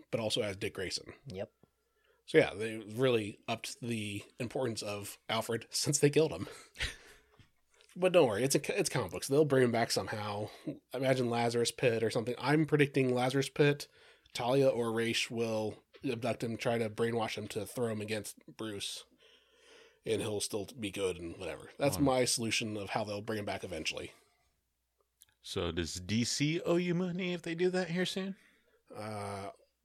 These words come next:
Speaker 1: well, depends on your definition of soon, but, or at least, I mean, I would
Speaker 2: I
Speaker 1: just like
Speaker 2: don't
Speaker 1: a credit or,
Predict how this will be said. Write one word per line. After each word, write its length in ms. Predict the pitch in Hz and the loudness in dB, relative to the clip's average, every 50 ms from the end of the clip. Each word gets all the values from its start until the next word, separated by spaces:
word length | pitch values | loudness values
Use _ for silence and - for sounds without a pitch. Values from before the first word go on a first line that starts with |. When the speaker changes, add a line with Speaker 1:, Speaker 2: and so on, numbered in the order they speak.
| _ _ | _ _
Speaker 1:
well, 120 | 143 143 147 | -2 0 4
depends 200 | 143 139 156 147 | 10 12 12 12
on 40 | 147 | 12
your 80 | 143 131 | 12 8
definition 360 | 127 120 - 131 120 - 123 | 8 6 4 4 2 4 2
of 80 | 104 - | 0 0
soon, 300 | - 98 82 80 90 - - _ _ - - | 0 -2 -4 -6 -8 -12 -18 _ _ -8 -6
but, 180 | - - - - - _ _ _ _ _ _ _ _ _ _ _ _ _ _ _ _ _ _ _ _ - - - - - - - - - - | -6 -6 -6 -8 -14 _ _ _ _ _ _ _ _ _ _ _ _ _ _ _ _ _ _ _ _ -20 -20 -20 -20 -20 -20 -20 -18 -6 -2
or 120 | - 139 | 0 0
at 60 | 135 139 | 2 2
least, 180 | 160 147 - - _ _ - | 2 0 -2 -4 _ _ -2
I 80 | 127 | 2
mean, 160 | 135 127 127 123 | 4 4 4 4
I 100 | 117 127 | 6 4
would 80 | 139 135 | 4 4
Speaker 2:
I 20 | |
Speaker 1:
just 120 | 226 214 | 4 2
like 100 | - - 156 | 2 2 2
Speaker 2:
don't 60 | 131 | 0
Speaker 1:
a 40 | 117 | -4
credit 340 | - - 127 113 143 160 123 117 | -4 -2 0 2 2 2 0 -2
or, 340 | 120 120 110 104 104 117 | -2 -2 -2 -2 -4 -4